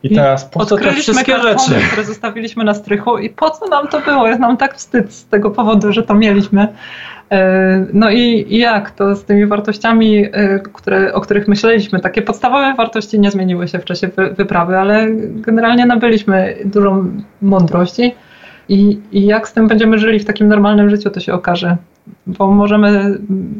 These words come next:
Speaker 2: mieć dobre chęci, ale zobaczymy, co będzie. Wiemy, że takie codzienne życie, y, z pracą na pełny etat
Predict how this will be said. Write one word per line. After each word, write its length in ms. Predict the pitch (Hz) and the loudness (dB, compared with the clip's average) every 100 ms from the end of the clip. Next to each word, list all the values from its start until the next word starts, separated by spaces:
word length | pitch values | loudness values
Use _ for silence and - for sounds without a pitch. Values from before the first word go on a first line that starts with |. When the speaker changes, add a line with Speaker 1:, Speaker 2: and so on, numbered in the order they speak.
| - | -2
Speaker 2:
mieć 240 | 208 208 | 0 0
dobre 420 | - 196 190 185 185 | -2 -4 0 -2 0
chęci, 320 | 214 208 214 | -2 0 -2
ale 300 | 196 185 185 196 | -2 -2 -4 -6
zobaczymy, 440 | 185 185 190 190 | -6 -4 -2 -2
co 120 | 185 | 0
będzie. 360 | 175 208 190 180 - _ - | 2 2 2 -4 -10 _ -2
Wiemy, 200 | 196 190 | 0 0
że 100 | 185 | -2
takie 240 | 185 - | -4 -4
codzienne 480 | 185 196 190 190 190 | -4 0 0 2 2
życie, 440 | 190 185 196 190 190 208 220 190 185 | 0 -2 0 0 0 -4 -2 -2 -2
y, 40 | |
z 80 | 185 | -2
pracą 540 | - 185 190 190 196 202 - - _ - | -2 -2 0 0 2 0 -4 -20 _ -6
na 80 | 190 | -2
pełny 300 | 196 190 196 | 2 2 2
etat 260 | 196 208 | -2 -4